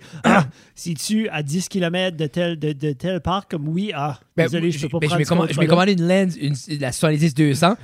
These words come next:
Speaker 1: Ah, sur
Speaker 2: que
Speaker 1: deux-
Speaker 2: je,
Speaker 1: ah,
Speaker 2: je
Speaker 1: tu
Speaker 2: peux
Speaker 1: fais une belle
Speaker 2: être,
Speaker 1: distance.
Speaker 2: ah, je peux être vraiment loin de faire des podcasts à cette heure.
Speaker 1: Ah.
Speaker 2: Non, mais moi, Jeff, c'est la, le, le vrai punch de tout ça,
Speaker 1: Oui.
Speaker 2: c'est que je dis à tout le monde que je, je,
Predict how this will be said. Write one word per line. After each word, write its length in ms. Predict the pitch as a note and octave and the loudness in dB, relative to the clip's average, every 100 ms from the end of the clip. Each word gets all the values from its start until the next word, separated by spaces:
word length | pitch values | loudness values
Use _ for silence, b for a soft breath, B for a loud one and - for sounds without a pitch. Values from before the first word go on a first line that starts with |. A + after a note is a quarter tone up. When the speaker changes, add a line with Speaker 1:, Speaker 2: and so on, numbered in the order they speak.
| C3 | -4
Speaker 1:
Ah, 160 | F3+ | -4
sur 180 | - E3+ | -2 2
Speaker 2:
que 80 | F#3+ | 4
Speaker 1:
deux- 60 | |
Speaker 2:
je, 120 | D#3+ - | 4 2
Speaker 1:
ah, 100 | A3+ | -2
Speaker 2:
je 40 | E4 | 0
Speaker 1:
tu 60 | |
Speaker 2:
peux 80 | G#3+ | 4
Speaker 1:
fais 60 | F#3+ | 4
une 80 | G#3 | 6
belle 80 | A3+ | 4
Speaker 2:
être, 60 | G#3+ | 2
Speaker 1:
distance. 220 | D3+ F3+ | -2 -2
Speaker 2:
ah, 60 | C4 | -2
je 80 | A#3+ | -2
peux 80 | |
être 200 | F3+ D3+ B2+ | -4 -4 -8
vraiment 380 | C#3+ G#3 G#3+ F#3+ | -2 0 2 2
loin 220 | F3+ G3 | 2 0
de 40 | |
faire 140 | - C#3+ | 0 -4
des 80 | C3+ | -4
podcasts 480 | B2+ A#2 A#2 G#2+ | -6 -4 -4 -4
à 60 | G#2+ G#2 | -6 -6
cette 20 | |
heure. 160 | - D3 | -8 -2
Speaker 1:
Ah. 60 | |
Speaker 2:
Non, 120 | G#3+ C#4 | 2 2
mais 160 | G#3+ - | 2 0
moi, 160 | A3 | -2
Jeff, 380 | C4+ F3+ G3 - _ | 0 0 -2 -4 _
c'est 300 | - D3 C#3 _ _ - | -8 -6 -6 _ _ -10
la, 160 | C3+ - | -8 -6
le, 140 | C#3 - _ - | -6 -8 _ -6
le 100 | C#3 | -4
vrai 220 | B2 A3 | 0 0
punch 340 | - E3 D#3+ | 2 2 2
de 80 | B2 | -2
tout 160 | A2+ A#2 | -6 -6
ça, 180 | - E3 | -2 0
Speaker 1:
Oui. 120 | D#3+ | 0
Speaker 2:
c'est 40 | C3 | 0
que 220 | D3+ C#3 b b - | 2 0 b b -8
je 80 | C3+ | 0
dis 100 | A3 | 2
à 40 | |
tout 120 | F#3+ | 2
le 40 | D#3 | 2
monde 380 | D#3 D#3+ D#3+ C3+ | 2 4 2 2
que 220 | C#3 C3+ b b b - | 2 0 b b b -14
je, 240 | A#2 A#2+ | -10 -8
je, 120 | B2 | -8